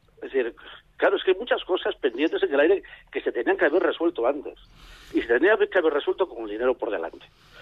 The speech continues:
Ojalá venga el Mundial, ojalá subamos a primera, por supuesto. Ojalá todo, todas las cuestiones sean buenas, pero, coño, es que estamos hablando de cosas que son papeles. Es decir, estamos moviendo papeles de un lado a otro, un protocolo, una inte-, un, un, un, buenas intenciones. Sí, sí, todos vamos con buenas intenciones.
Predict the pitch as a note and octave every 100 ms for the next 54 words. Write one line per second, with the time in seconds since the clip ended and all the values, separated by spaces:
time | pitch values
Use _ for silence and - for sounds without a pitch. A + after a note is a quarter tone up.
0 | - - - C#3+ - A#2+ D3 F3 F3+ F3
1 | F3 E3+ D#3+ D3+ G#2 F#2+ A2+ B2 D#3 C#3
2 | C#3 D3 - C#3+ D3 G2+ _ - - D3
3 | - _ _ _ _ _ - - - _
4 | - - G2 C#3+ F3+ E3+ D#3 D3+ D3 E3+
5 | D#3+ D3+ D3 D#3+ C#3+ C3 C3 G#2+ F#2 -
6 | - - - - - A2 - F2+ - A2
7 | A2+ - C3 C#3+ C#3+ D3 D3+ E3 - -
8 | - _ - - - D4 - G3 A3+ C#3
9 | - - - B2 - G3+ G#3 E3+ F3+ A3
10 | B2 - G#3 D3 D#3+ G3 D#3+ F3 - F3
11 | F#3+ F#3+ F#3+ E3 E3 A#2 - - - _
12 | E3+ F3+ G#3 F#3 F#3 F#3 G3+ G3 G3 F#3+
13 | F3+ F3+ F3+ F3 F3+ F#3 F#3+ E3 E3 D3+
14 | C#3+ B2+ D#3+ D#3 D3+ D3 C#3+ D#3+ C#3 C#3+
15 | D#3 C#3+ E3 C3+ B2 D3+ -